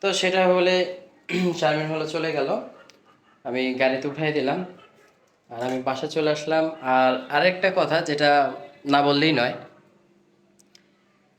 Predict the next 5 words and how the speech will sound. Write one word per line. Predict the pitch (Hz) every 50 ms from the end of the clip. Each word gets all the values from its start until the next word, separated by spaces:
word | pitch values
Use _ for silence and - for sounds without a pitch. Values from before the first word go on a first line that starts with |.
| _ _ _
মাটা | - 135 151 180 185 185 202
আমার, | 202 208 - 143 143 143 143 151 170 190 190 - - - - _ _ _ _ -
<clears throat> | - 175 180 160 135 127 - - - _ _ _ -
ব্যথাটাও | 120 131 135 135 - 156 - 175 175 151
আমার। | 120 107 101 98 98